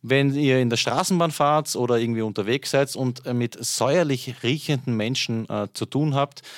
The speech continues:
dann wär's cool, wenn man ihm in Zukunft nicht sagt, "Erst du feierst Uhr" und, oder "das seilt" oder so, sondern dass du einfach sagst,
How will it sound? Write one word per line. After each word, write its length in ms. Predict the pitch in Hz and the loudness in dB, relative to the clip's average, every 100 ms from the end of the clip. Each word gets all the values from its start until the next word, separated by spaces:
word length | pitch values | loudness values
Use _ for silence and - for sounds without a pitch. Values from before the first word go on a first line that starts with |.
| - - - - | -18 -20 -20 -6
dann 160 | 113 107 | -2 2
wär's 240 | 156 - - | 2 2 2
cool, 160 | 156 | 2
wenn 120 | 143 143 | 4 2
man 140 | 135 | 0
ihm 140 | 131 | 0
in 160 | 123 117 | -4 -4
Zukunft 600 | 156 151 - 139 131 - | -4 -4 -2 -2 -2 -4
nicht 200 | 139 123 | -4 -2
sagt, 380 | 131 123 - - - | -2 -2 -4 -20 -8
"Erst 460 | 117 123 - _ - | -2 -2 -4 _ -16
du 40 | |
feierst 400 | - 92 120 - | -10 -6 -6 -6
Uhr" 360 | 135 175 180 - _ _ | -4 -2 -4 -12 _ _
und, 160 | 147 110 _ - | -12 -12 _ -10
oder 180 | 117 - | -10 -8
"das 300 | 107 - - | -8 -6 -6
seilt" 420 | - 113 151 - | -4 -4 -4 -4
oder 140 | 131 | -6
so, 320 | 127 147 156 147 - - - | -2 0 0 -2 -14 -20 -8
sondern 220 | 131 147 | -2 0
dass 80 | 135 | 0
du 80 | 131 | 0
einfach 200 | 127 127 | 0 0
sagst, 480 | 135 135 - - | 0 0 -4 -18